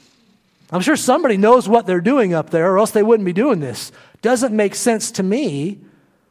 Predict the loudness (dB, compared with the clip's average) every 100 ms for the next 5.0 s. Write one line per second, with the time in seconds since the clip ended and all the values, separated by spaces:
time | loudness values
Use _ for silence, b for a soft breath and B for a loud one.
0 | b -2 -2 0 -2 -4 -2 0 0 -4
1 | -14 -18 -20 _ _ _ _ -8 -4 -2
2 | -2 -2 -2 0 -2 -2 -2 -2 -2 0
3 | 0 0 -2 -2 -2 2 2 0 -2 -2
4 | -2 -2 -2 0 -2 0 -4 -10 -18